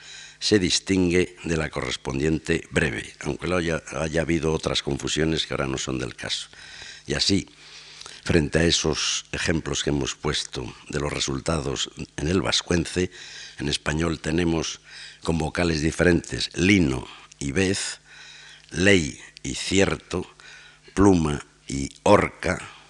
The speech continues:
flor y cuerpo. Por otra parte,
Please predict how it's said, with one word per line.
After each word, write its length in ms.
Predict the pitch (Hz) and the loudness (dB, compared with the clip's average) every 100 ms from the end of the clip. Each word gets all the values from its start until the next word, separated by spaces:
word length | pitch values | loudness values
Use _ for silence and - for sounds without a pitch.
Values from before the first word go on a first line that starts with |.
| _ _ - | _ _ -12
flor 480 | - 90 98 - - - _ | 0 2 2 0 -8 -20 _
y 160 | 76 | -14
cuerpo. 500 | - 82 78 - - - - _ _ _ _ - - _ - - _ _ _ - _ - _ - | -6 -4 -4 -6 -18 -18 -20 _ _ _ _ -20 -20 _ -20 -20 _ _ _ -20 _ -18 _ -6
Por 140 | 101 | -4
otra 300 | 117 104 87 | 2 0 2
parte, 540 | 107 101 - 117 127 | 2 2 0 0 0